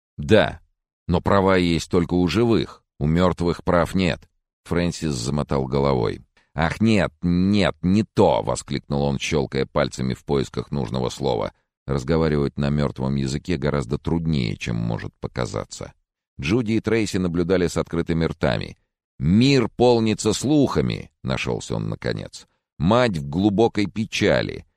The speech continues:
Нет, не сына оплакивает она", — поспешно прибавил он, заметив, что я хочу что-то сказать, "ибо она дурная женщина.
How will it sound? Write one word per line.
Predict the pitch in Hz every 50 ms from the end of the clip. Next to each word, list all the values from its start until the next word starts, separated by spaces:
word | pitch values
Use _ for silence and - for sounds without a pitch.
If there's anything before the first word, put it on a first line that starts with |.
| _ _ _
Нет, | - 95 117 123 107 73 58 -
не | - 82 101 120 113
сына | - - - 143 156 143 123 95 78 69 67
оплакивает | - - 69 76 71 65 - - 60 62 62 62 - 67
она", — | 67 67 64 58 53
поспешно | - 62 60 - - 65 60 - - 65 58
прибавил | - 62 58 60 64 58 60 62
он, | 62 60 58
заметив, | 52 64 69 65 64 60 - 52 -
что | - 65
я | 64 62
хочу | - 65 62 - - 62
что-то | - - - 65 - - 62
сказать, | - - 67 67 57 55 64 60 - - _
"ибо | - 110 98 80 76 87 87 87
она | 92 101 110 123 131 120 87
дурная | 57 53 78 73 71 78 87 87 87 90 92
женщина. | 90 85 117 127 120 101 73 - - - 58 57 50 50 50